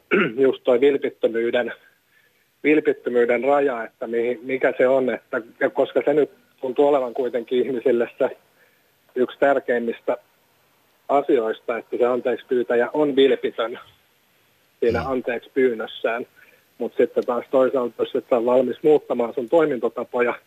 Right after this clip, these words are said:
Speaker 1: vaikka olisit kuinka vilpitön, eikä, ja vaikka ei olisi nyt addiktiosta kyse,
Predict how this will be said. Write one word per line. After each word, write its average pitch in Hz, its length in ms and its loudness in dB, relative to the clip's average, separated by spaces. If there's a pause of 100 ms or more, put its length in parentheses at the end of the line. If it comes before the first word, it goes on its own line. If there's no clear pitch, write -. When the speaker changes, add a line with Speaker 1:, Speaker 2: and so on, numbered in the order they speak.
(560)
Speaker 1:
vaikka 123 260 -2
olisit 117 240 -2
kuinka 131 320 2
vilpitön, 113 520 -2 (440)
eikä, 127 160 2
ja 131 240 2
vaikka 135 280 2
ei 131 80 4
olisi 139 220 0
nyt 143 240 -4 (460)
addiktiosta 139 680 -2
kyse, 120 280 -6